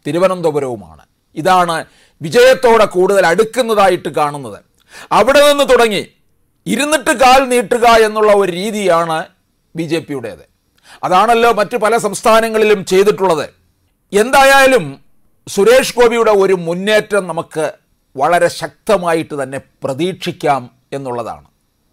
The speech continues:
നിയമസഭാ തെരഞ്ഞെടുപ്പിലും അതുപോലെ തന്നെ പാർലമെന്റ് തെരഞ്ഞെടുപ്പിലും ഒക്കെ തന്നെ ശക്തമായ പ്രകടനമാണ് കാഴ്ചവെച്ചിട്ടുള്ളത്. ബി ജെ പി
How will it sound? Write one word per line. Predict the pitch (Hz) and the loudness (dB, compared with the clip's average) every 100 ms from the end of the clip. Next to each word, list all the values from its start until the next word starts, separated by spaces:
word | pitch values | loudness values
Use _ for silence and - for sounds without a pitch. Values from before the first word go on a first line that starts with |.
| _ | _
നിയമസഭാ | 131 190 220 226 226 220 214 208 | -8 -2 -2 0 2 4 2 0
തെരഞ്ഞെടുപ്പിലും | 202 208 190 160 196 170 - _ _ _ _ _ _ _ _ _ - 165 | -2 -4 -6 -4 -4 -4 -14 _ _ _ _ _ _ _ _ _ -6 -4
അതുപോലെ | 185 208 214 208 | 0 2 2 2
തന്നെ | 202 190 _ 175 | 0 -4 _ 2
പാർലമെന്റ് | 185 226 247 240 233 214 208 | 4 4 4 2 0 -2 0
തെരഞ്ഞെടുപ്പിലും | 196 196 190 170 180 170 | 0 0 -4 -2 0 0
ഒക്കെ | 208 175 | -2 -2
തന്നെ | 185 185 - | -2 -2 -6
ശക്തമായ | 165 _ - 233 208 202 196 160 - | -10 _ -2 0 2 2 0 -2 -4
പ്രകടനമാണ് | 165 165 214 233 214 180 170 156 | -4 0 0 0 0 0 -2 -2
കാഴ്ചവെച്ചിട്ടുള്ളത്. | 156 - 147 127 120 104 87 67 _ _ _ _ _ _ _ - | -4 -4 -10 -10 -12 -16 -18 _ _ _ _ _ _ _ _ -8
ബി | 170 208 | -4 0
ജെ | 247 | 0
പി | - | 0